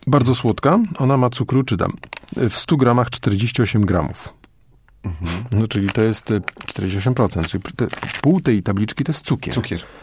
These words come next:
Speaker 1: Czysty
Speaker 2: Otóż to.
Speaker 1: cukier. A ona jest naprawdę niesłodka, bo ona, bo ona jest, y, dosyć taka, powiedziałbym, lekko gorzka już. Natomiast w przypadku czekolad tych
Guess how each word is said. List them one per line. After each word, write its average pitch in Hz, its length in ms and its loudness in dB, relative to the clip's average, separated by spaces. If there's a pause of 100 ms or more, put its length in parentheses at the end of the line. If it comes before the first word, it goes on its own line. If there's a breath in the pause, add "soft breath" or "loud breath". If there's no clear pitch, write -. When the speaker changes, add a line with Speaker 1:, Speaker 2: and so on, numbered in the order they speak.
(120)
Speaker 1:
Czysty 139 240 2
Speaker 2:
Otóż 160 100 2
to. 160 100 2
Speaker 1:
cukier. 90 280 -4 (380 loud breath)
A 92 120 4
ona 110 160 2
jest 139 140 0
naprawdę 170 360 4
niesłodka, 92 540 0
bo 85 120 -2
ona, 101 160 0
bo 107 260 0
ona 117 260 0
jest, 120 360 -2
y, 117 360 2
dosyć 117 360 -4
taka, 113 340 -4
powiedziałbym, 110 520 -2
lekko 113 320 0
gorzka 113 440 4
już. 107 260 -2
Natomiast 113 440 -2
w - 20 -10
przypadku 123 340 -4
czekolad 127 440 -2
tych - 280 -2